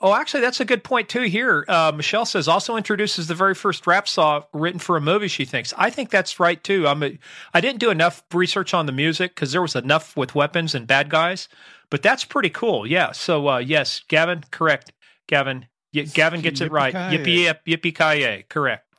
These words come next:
Speaker 1: correct.
Speaker 2: <laughs>
Speaker 1: All right. The internet is always listening. So is the N S A, Eric. So is the N S A. So, uh, as we get into this, so they go to Nakatomi Plaza.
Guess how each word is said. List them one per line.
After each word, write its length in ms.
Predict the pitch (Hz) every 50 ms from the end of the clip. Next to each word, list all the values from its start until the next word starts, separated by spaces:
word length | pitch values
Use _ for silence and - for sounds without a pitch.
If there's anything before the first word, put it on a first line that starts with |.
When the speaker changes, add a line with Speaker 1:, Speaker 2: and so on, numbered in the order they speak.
| _ -
Speaker 1:
correct. 320 | - 156 127 110 - -
Speaker 2:
<laughs> 640 | 220 - - - - - - - - - - - -
Speaker 1:
All 80 | 170 160
right. 180 | 143 117 104 - _ - _ _ _ _ _ _ _ _ _ _ _ _ _ _ _ _ _ _ - -
The 140 | 160 170 185
internet 300 | 185 175 175 175 170 160
is 140 | 147 - 165
always 220 | 165 156 143 -
listening. 280 | 165 156 - - 131 120
So 240 | - - 214 240
is 120 | 269 214 -
the 140 | 269 247 247
N 80 | 247
S 180 | 247 233 - -
A, 140 | 277 262 202 147
Eric. 320 | 135 147 185 - - - _ _
So 240 | - - - 202 214
is 140 | 226 208 -
the 160 | - 185 185
N 80 | 196 196
S 180 | 185 185 -
A. 300 | 208 202 202 - - _ _ _ - - - - - - - - - _
So, 340 | - - - 185 165 151 147
uh, 240 | 143 131 123 117 110 - _ _ _ _ _ -
as 180 | 208 220 -
we 100 | - 320
get 160 | 294 349 302
into 220 | 302 311 - - 180
this, 160 | 151 131 -
so 160 | - - 202
they 120 | 175 190 170
go 120 | 214 240
to 80 | 233 226
Nakatomi 580 | 190 190 196 196 - 190 - 202 202 202 196 -
Plaza. 680 | - 175 160 160 165 156 - 175 160 160 160 160 160